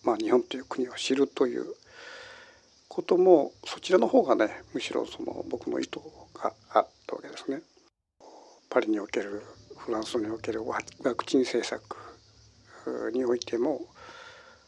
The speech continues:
まあ、日本の国民性と向こうの国民性っていうのは鮮明にこの違うなっていうのが分かる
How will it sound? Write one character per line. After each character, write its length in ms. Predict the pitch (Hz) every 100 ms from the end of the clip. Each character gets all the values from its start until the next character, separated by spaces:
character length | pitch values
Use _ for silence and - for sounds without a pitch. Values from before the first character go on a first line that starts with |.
| _ _ _ _
ま 180 | 131 120
あ、 20 |
日 160 | 107 120
本 240 | 123 131
の 100 | 110
国 360 | - - - 123
民 100 | 110
性 180 | - 110 -
と 240 | 123 98 - -
向 120 | 127
こ 160 | 110 120
う 20 |
の 80 | 110
国 320 | - - 131
民 80 | 113
性 140 | - 113
っ 40 |
て 120 | -
い 20 |
う 40 | 123
の 80 | 113
は 40 |
鮮 380 | - - 165 170
明 160 | 165
に 260 | 285 277 320 - _ -
こ 160 | - 117
の 80 | 110 - - - - - - - - 131
違 60 | 104
う 140 | 107
な 100 | 110
っ 80 | -
て 80 | -
い 40 |
う 20 | 320
の 140 | -
が 80 | -
分 40 | -
か 100 |
る 80 | -